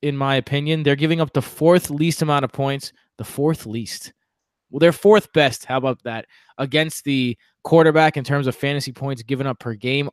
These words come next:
only fifteen point eight fantasy points per game. On the other side, you got Andrew Luck, who's been absolutely scorching hot and setting the fantasy world on fire.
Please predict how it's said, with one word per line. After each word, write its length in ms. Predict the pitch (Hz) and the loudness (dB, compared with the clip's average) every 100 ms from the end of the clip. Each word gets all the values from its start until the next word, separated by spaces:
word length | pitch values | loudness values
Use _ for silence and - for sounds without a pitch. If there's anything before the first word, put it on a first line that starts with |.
| - | -6
only 280 | 156 175 143 | -4 -2 -4
fifteen 680 | - - 160 - - 165 | -6 -4 -4 -4 -8 -8
point 260 | - 131 131 | -8 -10 -6
eight 180 | 139 131 | -6 -6
fantasy 300 | 123 131 120 | -6 -6 -6
points 260 | 127 127 | -6 -6
per 140 | - 110 | -4 -2
game. 280 | 123 151 127 | 2 2 2
On 140 | 123 | 0
the 120 | 135 | 2
other 280 | - 226 240 | 6 6 6
side, 400 | 180 147 127 127 - - - | 6 6 6 4 0 -16 4
you 100 | 156 | 6
got 160 | 165 | 6
Andrew 320 | 151 196 170 165 | 6 4 6 6
Luck, 240 | 196 180 | 6 4
who's 120 | 165 | 0
been 120 | 147 160 | -2 0
absolutely 420 | 175 - 170 151 | 0 -2 -6 -6
scorching 520 | - - 190 180 160 | -8 -4 -2 -2 -4
hot 240 | 139 190 | 0 0
and 100 | 151 | 0
setting 180 | 143 170 | -4 -6
the 80 | 151 | -6
fantasy 360 | - 165 160 151 | -6 -6 -4 -2
world 220 | 156 143 | -2 -2
on 120 | 131 | -4
fire. 540 | - 180 190 165 139 | -2 4 4 4 0